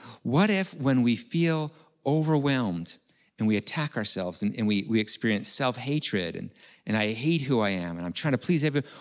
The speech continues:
what if all of that is remedied not in saying, "Really, I am a good person,"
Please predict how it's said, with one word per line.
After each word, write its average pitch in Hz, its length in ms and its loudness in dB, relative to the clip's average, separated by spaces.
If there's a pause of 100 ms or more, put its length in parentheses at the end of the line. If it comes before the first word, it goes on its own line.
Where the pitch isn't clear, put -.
what 175 220 6
if 151 140 2 (140)
all 196 360 2
of 143 140 -2
that 92 380 -6 (680)
is 123 240 4
remedied 117 680 0 (280)
not 160 280 4
in 165 120 0
saying, 131 420 2
"Really, 143 220 6
I 123 80 2
am 123 280 0
a 131 40 0
good 104 220 -6
person," 92 480 -8